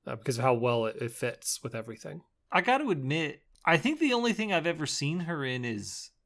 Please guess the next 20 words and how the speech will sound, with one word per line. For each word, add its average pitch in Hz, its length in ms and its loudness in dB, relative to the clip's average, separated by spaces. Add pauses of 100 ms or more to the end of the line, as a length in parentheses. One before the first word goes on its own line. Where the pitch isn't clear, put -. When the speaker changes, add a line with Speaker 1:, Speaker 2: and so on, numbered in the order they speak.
(200)
Speaker 2:
Rogue 139 220 4
One. 123 320 -2 (300)
Speaker 1:
Oh, 139 60 6
really? 127 280 2 (220)
Speaker 2:
Like, 151 180 4
I'm 160 80 4
looking 190 240 4
over 170 300 2
her 147 140 2
filmography, 127 840 -2 (280)
and 127 120 0
I 127 80 2
don't 160 280 0
think 233 180 0
I've 180 160 4
seen 185 260 2
any 143 260 0
of 120 60 -2
these 117 200 -2
movies. 113 680 -6